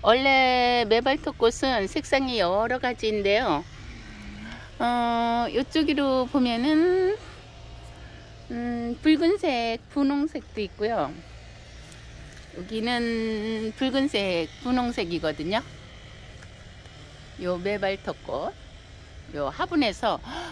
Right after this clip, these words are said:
꽃대가 한 칠십 센티 정도 올라오더니 요렇게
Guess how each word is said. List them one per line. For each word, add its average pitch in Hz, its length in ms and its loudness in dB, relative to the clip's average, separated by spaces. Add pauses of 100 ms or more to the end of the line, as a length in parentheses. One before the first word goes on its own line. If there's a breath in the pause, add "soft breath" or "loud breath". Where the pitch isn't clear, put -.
(100)
꽃대가 254 560 2
한 170 960 -2
칠십 - 360 0
센티 311 400 0
정도 175 400 0
올라오더니 175 880 -2
요렇게 135 580 -6